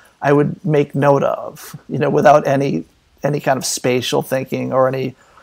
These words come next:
uh, thinking about the hierarchy of values or light. I had no idea what light was. You know, it was just this kind of naive copying,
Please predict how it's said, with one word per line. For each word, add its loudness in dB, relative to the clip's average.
uh, 0
thinking 0
about 4
the 4
hierarchy 6
of 2
values 4
or 4
light. 4
I 2
had -2
no 0
idea 0
what -2
light 0
was. -4
You -6
know, 0
it 2
was -4
just -2
this 2
kind 2
of 0
naive 2
copying, 0